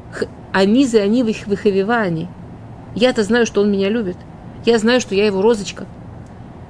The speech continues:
Я знаю, как он ко мне относится. Я знаю, что наши отношения с ним, они настоящие, что он меня вот так вот держит и вот так вот хранит. То, что мы победим в войне, в два условия.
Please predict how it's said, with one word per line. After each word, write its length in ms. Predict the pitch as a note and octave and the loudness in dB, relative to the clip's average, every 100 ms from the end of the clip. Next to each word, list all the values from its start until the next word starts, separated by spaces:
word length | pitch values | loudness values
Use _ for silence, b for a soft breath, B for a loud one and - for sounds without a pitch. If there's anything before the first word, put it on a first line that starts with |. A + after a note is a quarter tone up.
| - - - | -18 -18 -10
Я 200 | G3+ C4+ | 0 2
знаю, 260 | G#3+ B3+ C4 | 4 4 4
как 220 | A#3+ A#3 | 2 -2
он 80 | A3+ | 0
ко 80 | G#3+ | 2
мне 180 | A3 | 2
относится. 420 | G3+ A#3 A3 - - - - - - - - - - - - - B B B | 2 0 -2 -4 -18 -18 -18 -18 -18 -18 -18 -16 -16 -16 -16 -18 B B B
Я 240 | G#3 C4+ | 2 4
знаю, 680 | G3+ G#3 A3 C#4 D#4 G#3+ G#3 - - - - - - - | 4 2 4 4 4 2 -2 -10 -16 -18 -18 -18 -18 -16
что 200 | - A3+ | -2 2
наши 260 | B3 D4 C4+ | 4 4 2
отношения 380 | A3 G#3 A#3+ | 0 0 -2
с 80 | G#3+ | 0
ним, 140 | C4 A3+ | 0 0
они 80 | |
настоящие, 300 | A3 A#3+ A3 | 0 -2 -4
что 140 | G#3 A#3 | -2 0
он 80 | B3 | 2
меня 200 | A3 F3+ | 0 2
вот 160 | F#3+ - | 0 0
так 260 | A#3+ G#3 - | -4 -4 -4
вот 140 | F3 | -6
держит 480 | D#3 G#3 D4 C#4+ F3 | -4 0 0 0 -4
и 60 | E3+ | -4
вот 160 | F3 | -4
так 240 | G3+ A#3 G#3+ | -2 -4 -2
вот 100 | F#3+ | -4
хранит. 380 | - F#3 F3 F3 B B B - | -2 -2 -4 -6 B B B 0
То, 160 | D#4+ | 2
что 160 | D#4 - | 2 2
мы 180 | G#3 C4 | 0 2
победим 460 | G3+ F3+ F3+ A3+ | 0 -2 -2 0
в 60 | F#3+ | 0
войне, 480 | F3 F#3+ G#3 F3+ C#3+ - - - - - - - - - - - - | 0 2 2 0 -4 -12 -18 -16 -16 -18 -18 -18 -18 -18 -18 -14 -10
в 320 | F3+ F3 F#3 | -8 -6 -4
два 180 | G3 C#4 | 2 2
условия. 460 | C4 - F3+ D3+ | 2 2 0 0